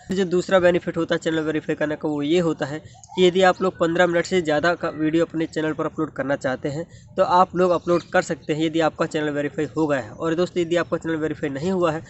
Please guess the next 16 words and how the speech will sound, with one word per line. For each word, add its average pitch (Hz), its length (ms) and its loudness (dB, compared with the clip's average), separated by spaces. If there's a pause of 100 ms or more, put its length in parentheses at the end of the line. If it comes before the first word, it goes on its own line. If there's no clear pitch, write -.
(240)
तो - 80 -10
आप 170 340 4
लोग 175 120 2
अपने 170 280 0
channel 160 320 -2
पर 165 180 -2
पन्द्रह 156 420 -2
मिनट 160 180 -2
से 170 100 -4
अधिक 156 220 -4
लंबा 143 220 0
video 135 260 -4
upload 143 260 -4
नहीं 131 220 -4
कर 135 100 -4
सकते। - 300 -12